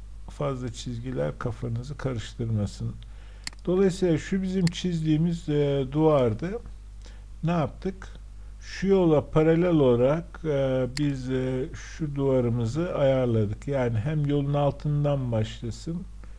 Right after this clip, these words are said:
şurası yolsa yolun altından başlasın. E, belli bir seviyeye düz geldikten sonra şu yolun eğimine eşit uzaklıkta devam etsin diye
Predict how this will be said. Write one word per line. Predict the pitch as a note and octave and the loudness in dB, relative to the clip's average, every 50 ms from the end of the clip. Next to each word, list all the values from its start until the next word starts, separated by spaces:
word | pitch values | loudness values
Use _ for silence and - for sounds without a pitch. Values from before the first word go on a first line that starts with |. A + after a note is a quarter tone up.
| - - - - - - - | -16 -16 -16 -16 -16 -16 -16
şurası | - - - C3+ C3 B2+ A#2 - - B2 | -16 -12 -8 -6 -6 -6 -6 -4 -2 0
yolsa | B2 C3+ C3+ C3 A#2+ A2 - - C3 C#3 D3 - - - - | 0 0 2 0 0 -2 -4 -6 -8 -6 -6 -8 -10 -10 -8
yolun | D3 C3+ C#3 C3+ C3 C3+ | -6 -4 -4 -4 -4 -4
altından | C3+ C3+ C3 A#2 - - C#3+ C3+ C3+ C#3 C3 B2 A#2+ A2+ | -4 -4 -4 -6 -6 -6 -6 -6 -4 -4 -4 -4 -2 -2
başlasın. | A2 G#2 G2+ - - A#2 A2 G#2+ - - F#3 G#3 G#3+ - - - - - - - - - - - - - - - - | -2 -2 -2 -4 -8 -10 -10 -10 -10 -10 -10 -10 -10 -12 -16 -16 -16 -16 -16 -16 -16 -16 -16 -16 -16 -16 -14 -10 -6
E, | D#3+ D3 C#3+ C#3+ C#3+ C3+ D3 | -4 -2 -2 -2 -2 -2 0
belli | D#3+ D#3+ D#3 D#3 D3+ C#3+ C#3 | 2 4 4 4 2 2 -2
bir | C3+ | -4
seviyeye | A2+ - - C#3+ C#3 C3 B2 B2+ B2+ B2+ B2 A#2+ B2 - - - - - - D3+ | -8 -6 -4 -4 -2 -2 -2 -2 0 0 -2 -2 -4 -6 -8 -12 -14 -14 -10 -8
düz | D3 C#3+ C3 C3 | -8 -6 -6 -2
geldikten | C#3 C#3 C#3 C#3 C3+ B2+ - - - - C3+ C3+ C3 B2 | 0 2 2 2 0 -2 -6 -12 -10 -6 -4 -4 -4 -4
sonra | A2+ - - A2+ A2 A2 A2 C3+ F3 A3+ - - - - - - - - - - - - - - - - - - - - - - - - - - - - - - - - - - - - - - - - - - - - - - - | -4 -6 -4 -4 -2 -2 -2 -2 -4 -8 -10 -12 -14 -14 -14 -14 -16 -14 -14 -14 -14 -14 -14 -16 -16 -16 -16 -16 -16 -16 -16 -16 -16 -16 -16 -16 -16 -16 -14 -14 -14 -14 -14 -16 -16 -16 -16 -16 -16 -16 -16 -14 -14 -14 -14 -12 -12
şu | - - - D#3+ | -8 0 6 8
yolun | D3+ D3+ D3 C3+ C3+ C3 C3 - - | 8 8 8 6 4 2 2 0 0
eğimine | F3 D3 C#3+ C#3+ C#3 C3+ B2+ B2 C3 D3 E3+ E3 - - | 2 2 4 4 4 2 0 0 0 0 -2 -2 -2 0
eşit | D#3 C#3+ - - E3 D3 - - | 0 0 0 -2 -6 -8 -6 -4
uzaklıkta | B2+ A#2+ A#2+ A2+ A2 A2+ - A#2 A2 A2+ - - - D#3+ E3 - - - D#3+ C3+ C3 | -2 2 4 4 2 2 0 -2 -4 -4 -4 -2 0 0 0 0 -2 -6 -8 -6 -2
devam | C#3 C3+ C3+ C3 B2+ B2 A#2 A2+ A2+ | 2 4 4 4 4 4 4 4 4
etsin | G#2+ G2+ G#2+ - - - A2+ A2 A2 A2 G#2+ | 2 2 0 -4 -4 -2 0 2 2 2 2
diye | A2 A2 B2 C#3+ - | 0 0 -2 -2 -6